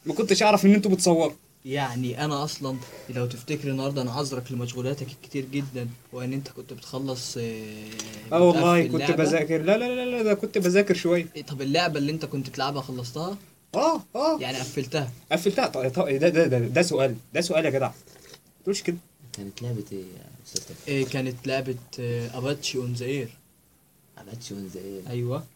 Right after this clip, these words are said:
Speaker 3: الجيش الروسي.
Speaker 2: أيوة، الجيش الروسي الجميل. أيضا أنت يعني أثرت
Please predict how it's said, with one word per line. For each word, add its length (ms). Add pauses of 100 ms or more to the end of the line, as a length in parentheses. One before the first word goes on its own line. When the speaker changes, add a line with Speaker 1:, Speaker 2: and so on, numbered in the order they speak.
Speaker 3:
الجيش 300
الروسي. 420
Speaker 2:
أيوة، 240
الجيش 260
الروسي 320
الجميل. 480 (720)
أيضا 520
أنت 240
يعني 340 (120)
أثرت 420